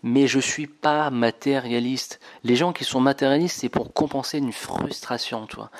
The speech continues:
C'est parce qu'ils ont pas, ils ont, ils ont un manque, toi. Ils ont eu un manque affectif ou ils ont un manque, je sais pas, particulier, toi. Le matériel ne doit pas être la source de ton bonheur, toi.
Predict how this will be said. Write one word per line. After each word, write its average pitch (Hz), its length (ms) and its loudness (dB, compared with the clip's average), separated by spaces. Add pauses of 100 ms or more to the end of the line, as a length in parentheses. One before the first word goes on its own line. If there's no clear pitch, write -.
(220)
C'est - 140 -8
parce 113 220 2
qu'ils 135 280 -2
ont 104 100 -4
pas, 117 560 -4
ils 113 160 -8
ont, 113 80 -10
ils 117 160 -8
ont 123 120 0
un 117 100 4
manque, 123 320 0
toi. 104 220 -6 (480)
Ils 117 220 -2
ont 131 160 4
eu 120 60 2
un 110 100 0
manque 117 260 -2
affectif 165 760 -8
ou 123 80 -4
ils 110 120 -6
ont 110 60 2
un 104 80 2
manque, 120 380 -2 (100)
je 107 120 -8
sais 120 180 -8
pas, 131 320 0 (100)
particulier, 135 560 -8
toi. - 240 -14 (680)
Le 120 200 4
matériel 151 760 2
ne 117 100 4
doit 110 280 0
pas 143 200 -2
être 123 140 -4
la 113 120 -4
source 131 340 -2
de 110 80 -2
ton 117 200 -6
bonheur, 107 600 -4
toi. 110 240 -12